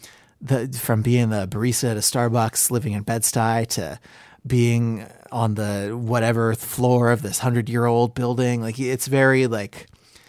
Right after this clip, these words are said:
"You know how I succeeded in sales? Well, here's my story." And then th-, three quarters of the way through the book, he's like, "Well, the room that I,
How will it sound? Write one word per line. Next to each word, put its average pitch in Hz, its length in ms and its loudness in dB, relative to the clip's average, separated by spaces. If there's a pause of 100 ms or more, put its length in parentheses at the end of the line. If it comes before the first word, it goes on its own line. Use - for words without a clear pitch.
(220)
"You 160 120 6
know 160 120 8
how 143 140 4
I 127 100 4
succeeded 147 580 2
in 117 140 0
sales? 139 640 2
Well, 101 140 -8
here's 151 340 4
my 127 160 2
story." 98 540 -4 (300)
And 127 200 2
then 131 320 4 (840)
th-, - 200 -10
three 170 200 4
quarters 151 320 6
of 139 40 6
the 135 40 6
way 131 100 6
through 135 160 2
the 120 80 2
book, 117 280 0
he's 127 120 -2
like, 117 220 -2
"Well, 160 420 6 (640)
the 147 320 6
room 196 300 6
that 185 140 6
I, 156 200 6